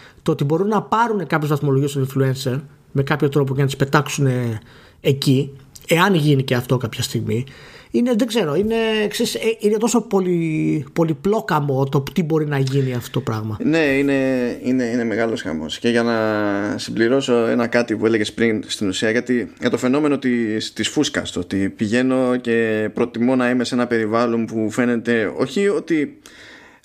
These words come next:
Speaker 2: απασχολούν και άλλους τα ίδια θέματα που απασχολούν εμένα, αλλά ότι συμφωνούν με αυτά που λέω, που και υποστηρίζω κι εγώ.
Speaker 1: Αυτό, η μα-, η μαγεία του influencer και το κοινό τους είναι αυτό.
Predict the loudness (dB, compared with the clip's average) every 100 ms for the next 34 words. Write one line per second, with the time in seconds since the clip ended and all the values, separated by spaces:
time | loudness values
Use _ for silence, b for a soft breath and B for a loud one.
0 | -6 -4 0 0 2 2 2 2 0 -2
1 | -2 0 2 2 2 0 -2 -6 -10 _
2 | -4 0 2 2 0 2 2 2 0 0
3 | -2 -2 0 0 0 0 0 -2 -2 0
4 | 2 0 -2 0 0 0 0 0 2 0
5 | 0 0 0 0 0 -2 -2 0 2 2
6 | 0 -2 _ _ -4 -2 0 0 0 0
7 | 0 0 0 0 0 0 -2 0 0 0
8 | -2 -2 0 0 2 0 0 -2 -2 -2
9 | 0 0 0 -2 0 -2 0 0 0 -2
10 | -2 -2 -4 -6